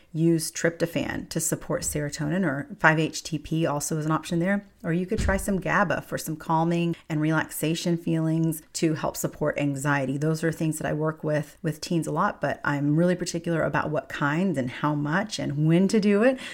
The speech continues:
So that would be where you would want to schedule a consultation, and, um, we could, we could chat about that. As a parent, I will turn over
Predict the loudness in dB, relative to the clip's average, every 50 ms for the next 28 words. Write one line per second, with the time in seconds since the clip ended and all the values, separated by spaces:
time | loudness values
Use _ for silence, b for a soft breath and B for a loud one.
0 | B B 4 6 6 8 8 6 6 6 4 4 4 4 6 6 6 4 4 2
1 | 2 2 2 2 0 -2 -2 -2 0 -2 -2 -2 -2 -2 0 0 -2 -2 -2 -2
2 | -2 0 0 -2 -2 -2 -4 -6 -6 -8 -12 -8 -6 -6 -6 -6 -6 -6 -4 -4
3 | -4 -4 -2 -2 -2 -2 -2 -2 0 0 0 0 0 -2 -4 -4 -6 -10 _ -16
4 | -10 -6 -6 -4 -4 -2 -4 -2 -4 -4 -4 -2 0 -2 -2 -2 -2 -4 -6 -6
5 | -6 -6 -8 -8 -8 -10 -14 -20 -18 _ -4 -4 -2 -2 -2 -4 -6 -2 -2 0
6 | 0 0 -4 -6 -12 -16 -14 -10 -6 -4 -2 -2 -2 -4 -6 -8 -12 -14 -14 _
7 | _ _ _ _ _ -4 0 4 4 4 4 4 2 0 -2 -6 -10 -8 -4 -2
8 | 2 2 2 2 2 -2 -2 -2 0 0 0 0 0 -2 0 0 -2 -4